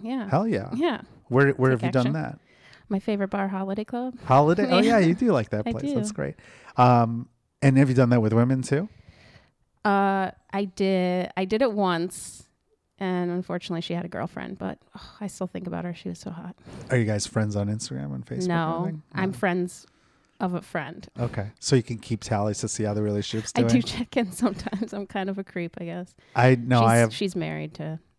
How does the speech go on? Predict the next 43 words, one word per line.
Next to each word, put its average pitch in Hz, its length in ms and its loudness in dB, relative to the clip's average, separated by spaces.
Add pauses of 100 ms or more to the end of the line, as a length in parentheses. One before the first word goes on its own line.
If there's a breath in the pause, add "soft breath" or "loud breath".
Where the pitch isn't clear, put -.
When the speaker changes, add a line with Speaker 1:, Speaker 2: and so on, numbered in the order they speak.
(140)
Speaker 1:
that 156 180 -14
girl 156 200 -10
now. 160 240 -12 (220)
Speaker 2:
Oh, 135 120 -6
Speaker 1:
So, 127 140 2
Speaker 2:
really? 156 340 4
Speaker 1:
yeah, 156 180 -4
it's 156 80 -4
not 131 220 0
gonna 175 100 -2
Speaker 2:
Oh. 165 40 0
Speaker 1:
work 165 180 -4
out. 170 300 -6
Speaker 2:
That's 147 260 -16
not, 143 200 -12
you're - 160 -12
out. - 180 -16 (680 soft breath)
What 156 200 6
about, 165 460 6 (240)
um, 131 400 6
so - 180 2
on 170 120 4
the 151 80 2
dating 196 320 2
apps, 117 280 -2
you 190 60 0
can 180 220 0
do, 135 340 4 (100)
I 123 100 -4
had, 131 300 4
we 127 120 0
had 139 100 2
a 120 60 0
guest 117 400 2
who, 110 340 2
uh, 110 340 -2
was 120 240 -2
bisexual 117 760 -2
who 117 320 2
used 113 280 2
one 127 220 4
app 120 300 -2
for 117 520 0